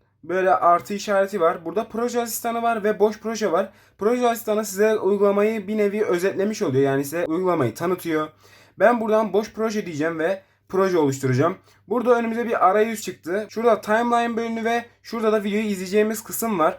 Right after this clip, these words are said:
Burada medya, katman, ses kaydetme ve telefonun içerisindeki dosyalardan sesi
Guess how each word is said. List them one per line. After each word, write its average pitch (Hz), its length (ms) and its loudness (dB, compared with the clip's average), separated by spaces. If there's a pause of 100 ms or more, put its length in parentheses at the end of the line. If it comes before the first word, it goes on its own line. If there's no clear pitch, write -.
(140)
Burada 240 260 -2
medya, 226 540 0
katman, 220 420 0
ses 202 260 -2
kaydetme 240 600 0
ve 240 220 2 (160)
telefonun 214 380 -2
içerisindeki 220 480 -8
dosyalardan 220 500 0
sesi 220 520 -4